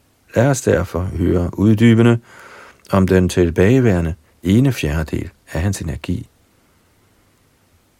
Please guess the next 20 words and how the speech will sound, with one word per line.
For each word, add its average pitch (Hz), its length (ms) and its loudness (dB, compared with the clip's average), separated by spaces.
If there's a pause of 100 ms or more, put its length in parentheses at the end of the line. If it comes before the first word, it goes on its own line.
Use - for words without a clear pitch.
(400)
Egentlig 120 260 4
er 101 120 6
det 113 100 4
meget 90 300 2
vanskeligt 98 680 -2 (100)
at - 100 -2
anslå 92 540 0
antallet 87 600 -2
af 85 160 -2 (120)
universer. 92 840 0 (1120)
Hvert 85 360 0
univers 90 500 0
har 90 260 -2
sin 92 300 -6
bestemte 92 560 0
herre, 101 380 2 (120)
Brahma 92 360 0
og - 160 -6
herre 92 240 -2
Shiva, 117 360 4